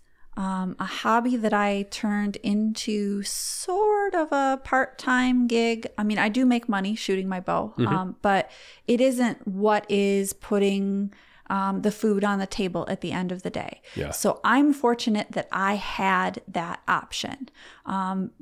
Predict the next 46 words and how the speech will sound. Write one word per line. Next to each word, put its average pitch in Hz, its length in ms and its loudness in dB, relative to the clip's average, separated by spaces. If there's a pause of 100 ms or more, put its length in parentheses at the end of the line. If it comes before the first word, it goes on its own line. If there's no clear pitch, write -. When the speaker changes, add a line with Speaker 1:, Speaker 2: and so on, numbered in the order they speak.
(140)
Speaker 1:
a 208 100 2
lot 202 380 2
of 208 160 -2
the 208 80 0
people 202 320 -6
that 190 180 -4
you 190 460 -4
see 196 280 -4
as 190 140 -4
big 190 260 -4
names 196 400 -2
in 202 120 0
the 196 100 0
archery 196 380 -2
world, 220 400 -2 (600)
it's 254 220 0
their 277 160 4
bread 220 240 2
and 196 140 0
butter, - 380 -4 (100)
and 202 480 0
they 214 240 2
have 214 440 0
to, 196 600 -2 (340)
um, 196 380 -4
negotiate 208 800 0
their 208 120 -2
contracts 202 760 -2
and, 190 320 -4
and 190 380 -4 (100)
pick 220 240 -6
and 202 140 2
choose 208 320 -4
carefully, 190 480 -4
because 196 420 -6
at 202 100 -2
the 196 120 -2
end 202 200 2
of 202 60 -2
the 190 100 -4
day, 220 440 0
it's - 240 -4
paying 196 360 -4
their 185 140 -4
bills. - 500 -6 (120)
Speaker 2:
Yeah. 147 180 -4